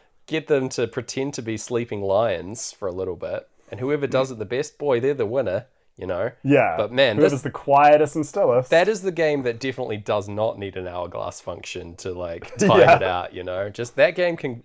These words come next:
Speaker 1: stretch on ad fi-, ad infinitum as long as you want.
Speaker 2: Yeah.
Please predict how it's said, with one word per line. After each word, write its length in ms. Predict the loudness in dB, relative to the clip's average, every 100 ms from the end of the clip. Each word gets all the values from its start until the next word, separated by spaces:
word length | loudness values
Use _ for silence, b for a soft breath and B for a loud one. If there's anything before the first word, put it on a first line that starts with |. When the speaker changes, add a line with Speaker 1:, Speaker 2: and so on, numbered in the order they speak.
| _
Speaker 1:
stretch 460 | -16 -2 -2 0 2
on 240 | 4 4
ad 260 | 2 -2 -2
fi-, 220 | -2 -4 -2
ad 220 | 0 2
infinitum 680 | 0 -2 -2 -2 -2 -4 -8
as 140 | -10 -2
long 220 | 0 0
as 160 | -6
you 80 | -8
want. 320 | -4 -4 -4 _ _ _ _ _ _ _ _
Speaker 2:
Yeah. 400 | 0 0 0 -4